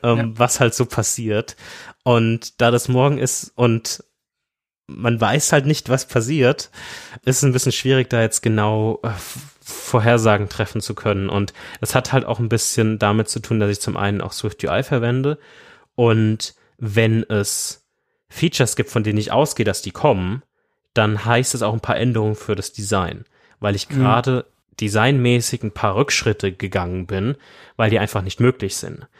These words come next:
Speaker 1: Eine Sache dabei ist Collection View. Also Collection View ist einfach, kann man ein bisschen vergleichen mit so einem Grid View. Fotos App ist ein simples Beispiel davon. Das benutzt ein Collection View. Da sind einfach Bilder links und rechts und,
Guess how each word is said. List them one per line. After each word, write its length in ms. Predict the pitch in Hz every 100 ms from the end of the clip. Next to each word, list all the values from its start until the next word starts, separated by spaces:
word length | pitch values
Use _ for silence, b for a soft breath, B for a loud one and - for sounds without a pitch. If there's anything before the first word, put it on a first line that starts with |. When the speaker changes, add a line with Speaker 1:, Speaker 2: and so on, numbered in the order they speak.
| b b
Speaker 1:
Eine 300 | 101 107 110
Sache 280 | 110 104 107
dabei 340 | 107 107 113
ist 360 | 101 - - -
Collection 480 | 123 120 - - -
View. 140 | 98
Also 160 | 87 95
Collection 400 | - 123 - 117
View 80 | 123
ist 80 | 110
einfach, 420 | 107 - - -
kann 160 | - 113
man 120 | 110
ein 60 | 104
bisschen 220 | 117 113
vergleichen 340 | 110 101 110 107
mit 80 | 104
so 80 |
einem 100 | 98
Grid 320 | 95 120 139 -
View. 320 | 131 139 143 _ _
Fotos 400 | - 135 131 113
App 160 | - -
ist 120 | -
ein 160 | 110 104
simples 340 | 127 117 107
Beispiel 380 | - 127 143 135
davon. 440 | 120 - 120 120 - _ _ _ _ _ _ - -
Das 180 | 117
benutzt 400 | - 110 107 -
ein 180 | 110 104
Collection 460 | - 113 - - 107
View. 220 | - 107 - B B B B -
Da 100 | 104
sind 180 | 113
einfach 560 | - 110 - 110 - - B B B B B B B
Bilder 640 | 139 135 131 131 127 127 B B _ _ -
links 280 | 127 123
und 60 | 101
rechts 340 | 143 160 -
und, 180 | 98 95